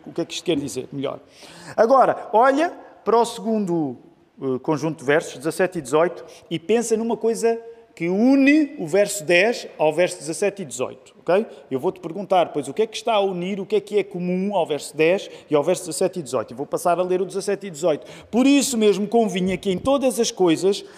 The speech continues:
Jesus se tornasse semelhante aos irmãos para ser misericordioso e fiel sumo sacerdote nas coisas referentes a Deus e para fazer propícia-,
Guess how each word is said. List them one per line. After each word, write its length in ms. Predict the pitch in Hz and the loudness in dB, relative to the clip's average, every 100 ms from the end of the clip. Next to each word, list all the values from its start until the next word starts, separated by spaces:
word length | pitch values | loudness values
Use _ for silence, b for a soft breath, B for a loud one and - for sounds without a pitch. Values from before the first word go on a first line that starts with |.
| B | B
Jesus 640 | 147 147 190 151 190 202 - B B | -8 -2 -2 0 -2 -2 -6 B B
se 200 | - - | -8 -6
tornasse 500 | 226 233 233 247 226 | -2 0 4 4 2
semelhante 380 | 233 226 247 240 | 0 2 2 4
aos 200 | 262 226 | 2 4
irmãos 400 | 240 233 220 214 | 2 2 2 2
para 220 | - 202 | -2 -2
ser 220 | 190 208 185 | 2 2 2
misericordioso 1080 | 254 330 247 262 262 233 190 175 175 160 | 4 4 2 -2 -2 -4 -2 2 4 2
e 40 | 190 | -4
fiel 400 | - 170 202 214 | -4 2 2 2
sumo 280 | - - 262 | -2 -4 -4
sacerdote 680 | - 214 185 165 165 180 175 | -4 -2 -4 0 2 2 -2
nas 140 | 156 | -4
coisas 340 | - 185 190 | 0 0 0
referentes 460 | 147 - 156 160 - | -6 -6 -2 -2 -4
a 40 | |
Deus 360 | 127 131 131 165 B B | -2 2 2 0 B B
e 80 | 143 | -12
para 260 | - 185 208 | 0 2 2
fazer 280 | 202 160 156 | 0 0 -2
propícia-, 640 | 196 202 180 180 - | -4 -8 -2 -2 0